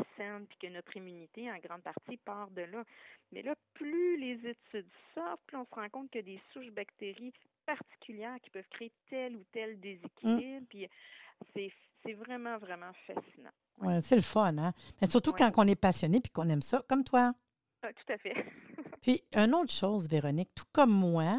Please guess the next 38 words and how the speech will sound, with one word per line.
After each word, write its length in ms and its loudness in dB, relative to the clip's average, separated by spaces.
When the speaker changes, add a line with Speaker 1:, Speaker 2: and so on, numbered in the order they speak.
Speaker 2:
tu 120 -8
fais 100 4
partie 340 -4
de 80 -2
l'expérience 800 0
Natura. 720 -2
Pour 160 0
les 240 6
auditeurs 420 -2
à 60 -2
la 120 0
maison, 340 -2
l'expérience 720 2
Natura, 640 0
c'est 180 -10
un 120 0
super 460 0
concept 600 2
unique 400 8
qui 160 2
regroupe 380 0
un 180 2
ensemble 420 4
de 100 2
formations 640 0
en 180 0
ligne 360 2
portant 400 2
sur 240 -4
toute 280 -2
la 180 2
santé 460 -6
au 140 -8
naturel. 680 -2
Je 100 4
vous 140 6
explique, 400 0
là. 100 -8